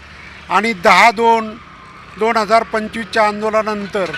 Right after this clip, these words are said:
सासवड पोलीस स्टेशननी एकाही धंद्यावर कारवाई केलेली नाही. सासवड पोलीस स्टेशनच्या गलिच्छ कारभारा-,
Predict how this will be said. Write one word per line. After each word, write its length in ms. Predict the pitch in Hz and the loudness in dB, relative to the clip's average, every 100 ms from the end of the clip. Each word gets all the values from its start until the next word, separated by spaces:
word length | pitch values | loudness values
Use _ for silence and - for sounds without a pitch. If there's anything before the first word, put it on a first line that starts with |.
| - - - - - - | -14 -20 -20 -20 -20 -2
सासवड 420 | 208 196 196 233 | 2 2 0 -4
पोलीस 300 | 226 220 214 | -2 -6 -6
स्टेशननी 680 | 196 202 190 208 208 202 185 - - - - - | -4 -6 -4 -4 -4 -8 -8 -12 -20 -20 -18 -2
एकाही 420 | 208 214 226 240 | 0 2 2 2
धंद्यावर 460 | 233 208 190 202 202 | 0 -2 -2 -2 -2
कारवाई 380 | 202 190 185 185 | -2 -2 -2 -4
केलेली 460 | 175 170 165 156 | -6 -8 -8 -10
नाही. 160 | 143 120 - - - - - - - - - - - - | -12 -14 -18 -20 -20 -20 -20 -20 -20 -20 -20 -20 -16 0
सासवड 460 | 214 214 - 254 247 | 2 2 2 0 0
पोलीस 320 | 202 240 247 | -2 -4 -4
स्टेशनच्या 580 | 233 226 240 233 240 240 | -6 -6 -6 -6 -2 -2
गलिच्छ 420 | 202 226 233 - | -2 -4 -4 -4
कारभारा-, 640 | 233 233 226 214 220 220 | 0 2 2 2 4 2